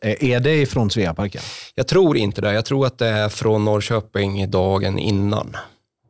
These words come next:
Speaker 1: Ja, men det är ifrån
Speaker 2: Den
Speaker 1: det,
Speaker 2: här,
Speaker 1: det här,
Speaker 2: eh,
Speaker 1: ja, det här är
Speaker 2: cirkusen.
Speaker 1: Mm, jag förstår, jag förstår. Eh, Jim, tror du att, eh, de här gärningsmännen nu, kommer ni att gripa dem?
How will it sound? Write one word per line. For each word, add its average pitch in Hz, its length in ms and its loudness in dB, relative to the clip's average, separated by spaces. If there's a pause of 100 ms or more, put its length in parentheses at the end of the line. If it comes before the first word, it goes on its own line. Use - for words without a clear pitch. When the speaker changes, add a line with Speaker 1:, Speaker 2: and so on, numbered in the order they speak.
(560)
Speaker 1:
Ja, 95 460 0
men 117 240 2
det 113 100 2
är 107 380 0
ifrån 90 720 -2 (460)
Speaker 2:
Den 101 200 -4
Speaker 1:
det, 107 60 4
Speaker 2:
här, 98 240 0
Speaker 1:
det 92 60 2
här, 95 240 2
Speaker 2:
eh, 98 280 0
Speaker 1:
ja, 92 160 0 (280)
det 92 60 -12
här 87 60 -4
är 90 40 -4
Speaker 2:
cirkusen. 98 880 -4 (100)
Speaker 1:
Mm, 90 240 4
jag 85 160 -2
förstår, 78 300 -8 (100)
jag 78 100 -14
förstår. 85 340 -8 (920)
Eh, 117 180 2
Jim, 143 400 4
tror 131 200 2
du 196 280 2
att, - 380 -2
eh, 131 460 4
de 123 240 2
här 95 380 2
gärningsmännen 110 920 2
nu, 95 260 2 (200)
kommer 147 260 2
ni 143 120 4
att 123 140 0
gripa 135 380 2
dem? 90 260 0